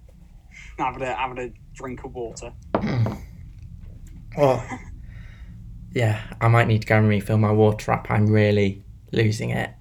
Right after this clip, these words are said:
Speaker 1: Are you gonna go, do you wanna go fill up your water?
Speaker 2: Yeah, do you wanna talk about,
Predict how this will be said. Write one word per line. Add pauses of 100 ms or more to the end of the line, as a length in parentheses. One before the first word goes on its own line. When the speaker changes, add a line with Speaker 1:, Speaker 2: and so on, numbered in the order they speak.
(800)
Speaker 1:
Are
you
gonna
go,
do
you
wanna
go
fill
up
your
water? (480)
Speaker 2:
Yeah,
do
you
wanna
talk
about,